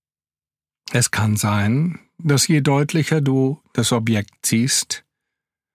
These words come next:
du dich umso getrennter fühlst. Merke,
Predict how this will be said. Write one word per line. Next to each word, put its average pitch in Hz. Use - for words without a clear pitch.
du 127
dich 135
umso 165
getrennter 117
fühlst. -
Merke, -